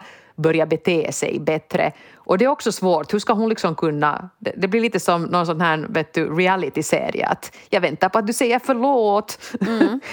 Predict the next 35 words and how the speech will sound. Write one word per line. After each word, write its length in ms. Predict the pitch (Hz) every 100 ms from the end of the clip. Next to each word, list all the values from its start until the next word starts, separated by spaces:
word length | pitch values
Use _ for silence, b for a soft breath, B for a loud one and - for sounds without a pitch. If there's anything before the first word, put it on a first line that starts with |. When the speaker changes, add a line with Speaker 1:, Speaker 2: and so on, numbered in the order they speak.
| -
Speaker 1:
<laughs> 100 | -
Och 340 | - - 196 -
jag 120 | 208
tror 140 | 277
nästan 300 | 247 240 240
att 100 | 202
de 120 | 190
här 100 | 208
skulle 200 | 214 190
behöva 220 | 170 170 170
nu 120 | 180
någon 240 | 180 165
neutral 640 | 170 175 170 202 240 220 160
person 600 | 151 143 156 180 165 156
som 200 | 151 143
kommer 300 | 156 151 151
in 280 | 170 165 143
och 120 | 147
sköter, 500 | 185 170 147 151 151
liksom 300 | 170 196 175
styr 380 | 151 - 233 220
upp 300 | 208 233 170
deras 300 | 156 143 151
kommunikation, 720 | - 151 139 143 139 - 170
för 120 | 147 156
det 80 |
kan 140 | 226 214
hända 240 | 175 185
att 80 | -
de 80 | 151
här 160 | 156
två 220 | 143 156 -
inte 120 | -
kommer 240 | 160 -
att 340 | - - -